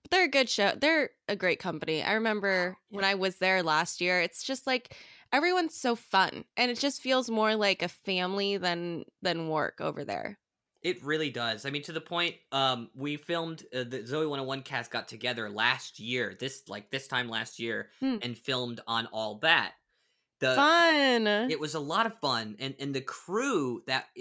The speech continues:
Speaker 2: that films for All That is almost the exact same crew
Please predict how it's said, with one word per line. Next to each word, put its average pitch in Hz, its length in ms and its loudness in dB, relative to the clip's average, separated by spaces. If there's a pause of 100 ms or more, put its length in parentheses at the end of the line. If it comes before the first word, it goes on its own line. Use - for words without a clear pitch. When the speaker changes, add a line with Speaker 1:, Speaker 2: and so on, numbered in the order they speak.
Speaker 2:
that 131 280 -6
films 277 340 -2
for 143 180 -2
All 123 180 0
That 113 320 0 (200)
is 151 300 -2 (220)
almost 226 440 2
the 170 180 -4
exact 139 600 2
same 147 360 -2
crew 151 540 2